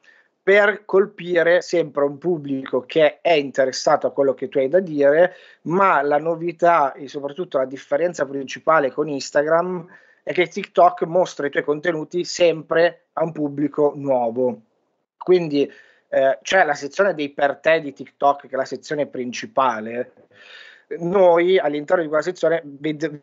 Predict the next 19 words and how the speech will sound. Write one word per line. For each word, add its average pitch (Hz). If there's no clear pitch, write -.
vedremo 156
per 131
l'ottanta 190
per 143
cento 165
dei 143
contenuti 147
video 175
di 160
persone 170
che 160
non 160
seguiamo. 143
Quindi 190
che 156
cosa 147
vuol 147
dire? 127
Che 156